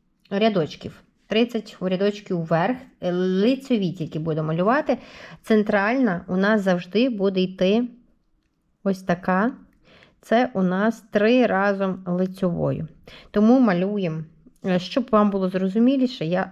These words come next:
е, малюю ось так, а потім до, по бокам буду домальовувати.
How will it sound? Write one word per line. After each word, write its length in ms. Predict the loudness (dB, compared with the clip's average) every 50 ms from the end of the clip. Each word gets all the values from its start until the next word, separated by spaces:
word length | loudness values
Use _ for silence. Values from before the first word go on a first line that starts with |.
| -12 -16 -8 -8
е, 120 | -8 -8 -8 -12 _ _ -6
малюю 460 | -2 0 2 4 4 4 4 2 0 0
ось 180 | -2 -4 -4 -2
так, 300 | -2 -2 -2 -2 -6 -12 -20 -20 -18 -18 -10 -4
а 100 | -4 -2
потім 400 | 2 2 0 0 2 0 0 0
до, 240 | 2 2 0 0 -2 -6 -16 _ _ _ _ _ _ _ _ _ -10 -8 -6 -2
по 100 | 0 0
бокам 400 | 0 0 0 0 0 2 2 2
буду 180 | 0 -2 -4
домальовувати. 840 | -2 -2 0 2 2 2 2 2 0 0 -2 -2 -4 -4 -4 -6